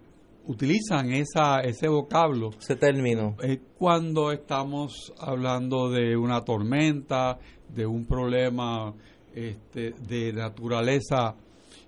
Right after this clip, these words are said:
Speaker 1: eh, que no es normal y corriente. Y por lo tanto hay una emergencia, puede ser médica, pero, pero es una, una situación de urgencia. Que yo creo que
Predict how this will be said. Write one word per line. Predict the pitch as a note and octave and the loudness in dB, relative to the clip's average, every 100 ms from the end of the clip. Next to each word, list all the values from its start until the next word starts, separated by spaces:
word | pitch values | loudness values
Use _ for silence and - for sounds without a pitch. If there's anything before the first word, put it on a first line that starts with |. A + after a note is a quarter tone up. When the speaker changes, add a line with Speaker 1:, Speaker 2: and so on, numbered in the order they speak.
| - - | -20 -12
Speaker 1:
eh, | A2+ A2 G#2 - - | -6 -4 -6 -10 -8
que | - C3 | -2 2
no | D3 D#3+ | 4 4
es | F3+ E3 | 4 2
normal | D3+ B2+ A#2+ C3 C#3+ | 2 2 2 2 2
y | |
corriente. | D3 C#3 A2+ A#2+ B2 A#2+ G#2 G#2+ G#2 - - - - | 2 0 2 2 2 0 -4 -12 -14 -20 -20 -20 -10
Y | C3 | -8
por | G#2+ A#2+ | -2 0
lo | A#2+ | 2
tanto | D#3 F3 - | 2 2 2
hay | C#3+ | 2
una | D3 | 2
emergencia, | D3+ C#3+ B2 D3 D#3 C#3+ C#3+ B2+ | 2 2 2 4 2 2 -2 -2
puede | C3+ A#2+ G#2 | 0 0 -2
ser | G#2 F2 | -6 -6
médica, | F#2 E3+ F#3+ D#3 - C3 A#2+ - - - - - | 0 2 2 2 -2 -4 -6 -12 -20 -20 -20 -4
pero, | A#2+ A#2+ A2 - - - - - - _ - | -2 0 -2 -8 -18 -20 -20 -20 -20 _ 0
pero | B2 B2 A#2 A2+ - - - | 2 4 4 0 -6 -20 -18
es | - C3 - - | -2 0 0 2
una, | D#3 D#3 D#3+ E3 | 4 6 6 4
una | D3+ C#3+ D3+ D3+ D3+ | 2 4 6 4 2
situación | C3+ D3 C3+ D3+ D3+ | 0 -2 0 0 0
de | C3 | 2
urgencia. | A#2+ G2+ F#2 C#3+ C#3 A2+ - - F2+ - - - - - - | 2 0 0 2 2 0 -8 -10 -12 -14 -20 -20 -20 -20 -16
Que | - A#2 | -14 -12
yo | G#2 A#2 | -8 -6
creo | C3 D#3+ D#3+ | 0 2 2
que | D#3 C3 A2+ | 0 -2 -2